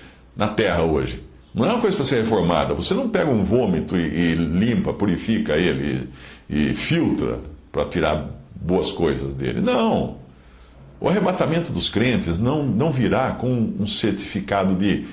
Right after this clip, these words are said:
missão cumprida dado aos cristãos, infelizmente. Virá com uma vergonha também, porque nós falhamos. Nós falhamos na missão de ser um testemunho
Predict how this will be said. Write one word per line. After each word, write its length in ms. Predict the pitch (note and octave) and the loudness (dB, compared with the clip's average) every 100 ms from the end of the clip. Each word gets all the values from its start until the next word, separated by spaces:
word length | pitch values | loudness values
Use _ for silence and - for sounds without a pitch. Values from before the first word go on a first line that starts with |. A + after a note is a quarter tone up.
| - - | -14 -2
missão 480 | G#2 A2+ - A#2+ A2+ | 0 2 2 2 2
cumprida 760 | A#2+ F#2 - F#2+ A3 D2+ C#2+ | 0 0 0 2 2 2 0
dado 520 | C#2 D#2+ E2+ D2 C2+ | 2 2 2 0 0
aos 160 | C#2 - | 0 -2
cristãos, 540 | F2 D#2 - D#2 D2 | -2 -4 0 0 0
infelizmente. 800 | C3 B2+ F2 C2 E2+ F2 C#2 A1+ - - - - - - - - | -2 -2 -2 0 0 0 -2 -8 -12 -20 -20 -20 -20 -20 -20 -14
Virá 300 | - B2+ C#3+ | -2 0 0
com 120 | - | 2
uma 200 | F3+ F#3 | 2 2
vergonha 560 | F#3+ G3+ E3+ D#3 G#3+ D#3+ | 2 2 4 2 2 2
também, 420 | A#2 F#2+ F2 C#2 | 2 2 2 2
porque 540 | E2 F#2+ B2+ C3 - - - - | 0 0 2 0 -2 -8 -10 -2
nós 200 | A2+ - | -2 0
falhamos. 800 | G3+ A3 C4+ - - - - - - - | 2 2 2 0 -2 -6 -12 -18 -20 -10
Nós 160 | D#3 E3+ | -4 -2
falhamos 560 | A3 E3+ G3+ G3+ A#2+ A2 | 0 2 2 2 2 2
na 80 | |
missão 380 | B2+ A#2+ - D#3 | 2 0 0 0
de 60 | B2 | 0
ser 160 | - | 0
um 100 | D3+ | 0
testemunho 920 | C3+ C3 - G2 G2+ F3+ G3 A2+ F2+ | 0 -2 0 2 4 4 4 2 2